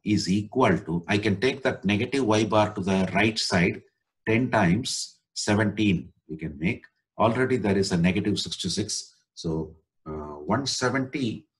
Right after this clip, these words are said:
minus sixty-six, you get, sorry, one seventy minus sixty-six. You get one nought four, means X bar is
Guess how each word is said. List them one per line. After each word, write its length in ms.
minus 380
sixty-six, 800
you 160
get, 260
sorry, 280
one 260
seventy 680
minus 360
sixty-six. 880
You 80
get 220
one 220
nought 180
four, 340
means 680
X 240
bar 500
is 540